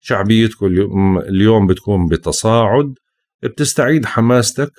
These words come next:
وبتنهمك بإدخال تعديلات أو تغييرات على روتينك أو على مظهرك. بتقوى نسبة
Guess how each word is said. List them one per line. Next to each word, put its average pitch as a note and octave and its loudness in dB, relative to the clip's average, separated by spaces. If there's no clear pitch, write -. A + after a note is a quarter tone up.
وبتنهمك A#2 0
بإدخال A#2+ -2
تعديلات G#2 0
أو F#2+ -4
تغييرات G2 0
على G2 0
روتينك A2 0
أو - -6
على D2+ -4
مظهرك. A2+ 2
بتقوى E3 0
نسبة D3 0